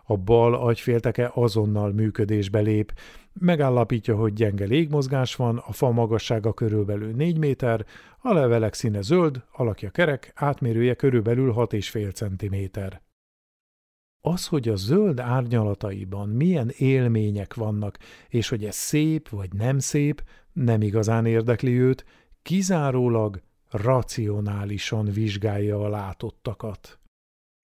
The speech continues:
A bal agyfélteke logikai rendszerekben gondolkodik,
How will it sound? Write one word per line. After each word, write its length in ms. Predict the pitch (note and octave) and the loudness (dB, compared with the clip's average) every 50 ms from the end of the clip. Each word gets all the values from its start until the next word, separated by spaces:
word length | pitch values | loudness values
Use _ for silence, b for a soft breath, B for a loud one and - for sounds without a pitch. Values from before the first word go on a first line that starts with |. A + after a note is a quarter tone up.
| _ _ - | _ _ 0
A 140 | B2+ A2 G#2+ | 2 2 2
bal 360 | F#2+ F#2 A#2 B2+ C#3+ D3+ D#3+ | 2 4 4 4 4 4 2
agyfélteke 720 | E3 D#3+ D3 D3 - - - D3 D3 C#3 - C3 - D3 | 2 2 2 0 0 0 2 2 2 2 0 0 0 2
logikai 600 | C3 B2+ A#2+ A2+ G2+ G2+ F#2 - G#2+ G#2 G#2 G#2 G#2 | 2 4 2 2 2 0 -2 -2 -2 0 0 0 0
rendszerekben 760 | G#2+ G#2+ G#2 G#2+ - - A#2 A2 A2 G#2+ G#2+ A2 A2 A2 A2 | 2 0 0 0 0 0 0 2 0 0 0 0 0 2 2
gondolkodik, 680 | A2+ A2+ A2+ A2 A2+ A2+ A2+ - B2 A2 A#2 A#2 - | 2 2 4 4 4 4 4 2 2 0 0 0 -2